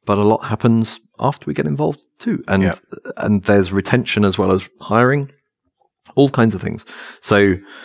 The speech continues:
Speaker 1: yeah, I'd, I'd encourage everyone to really take,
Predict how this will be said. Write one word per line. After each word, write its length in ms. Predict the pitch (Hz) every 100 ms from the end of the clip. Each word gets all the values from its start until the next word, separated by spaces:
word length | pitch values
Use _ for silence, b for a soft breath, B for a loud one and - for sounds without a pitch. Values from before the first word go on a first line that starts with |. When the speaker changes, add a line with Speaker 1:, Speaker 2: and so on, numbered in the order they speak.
| B -
Speaker 1:
yeah, 140 | 139
I'd, 220 | - 101 -
I'd 180 | - 104
encourage 400 | 98 107 104 101
everyone 380 | 101 101 95 92
to 420 | - 101 98 90 92 b b
really 240 | 104 110 104
take, 200 | -